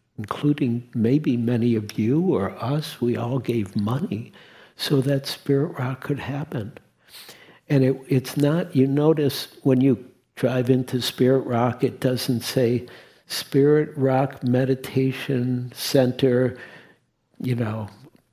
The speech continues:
donated by Nike," right? Right? Or,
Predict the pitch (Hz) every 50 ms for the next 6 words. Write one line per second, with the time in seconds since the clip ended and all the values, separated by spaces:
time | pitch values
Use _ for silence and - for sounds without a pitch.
0 | _ - 139 135 139 135 143 135 127 123 131 127 131 - 123 117 123 120 113 110
1 | 123 127 123 120 120 - - 98 87 - - - _ _ _ _ _ _ _ _
2 | - - _ _ - _ - - 123 110 107 117 120 110 - - - - - -
3 | - - - - - - - - - - _ 120 117 117 113 113 127 139 - -
4 | - - 156 123 120 120 120 120